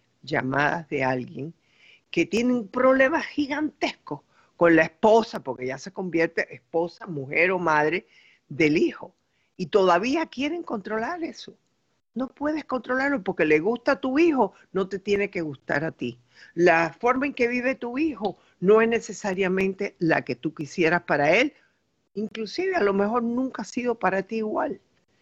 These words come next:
O sea que tienes que darte cuenta cuál es la responsabilidad tuya de tu vida.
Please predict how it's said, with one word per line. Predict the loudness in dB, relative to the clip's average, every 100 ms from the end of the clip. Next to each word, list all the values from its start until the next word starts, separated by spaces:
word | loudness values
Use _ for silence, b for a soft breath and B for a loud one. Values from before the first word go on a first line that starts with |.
| b b
O | _
sea | 0 2
que | -2
tienes | -4 -4 -2 -2
que | 0
darte | 0 0 -4
cuenta | -2 -2 -2 -4 b b _
cuál | 4 6 6
es | 2
la | -2
responsabilidad | -4 -8 -6 -10 -8 -6 -4 -2 0 0
tuya | 0 0 0
de | 0 -2 -2 _ 2
tu | 4 4 -2
vida. | -4 -4 -4 -6 -6 -8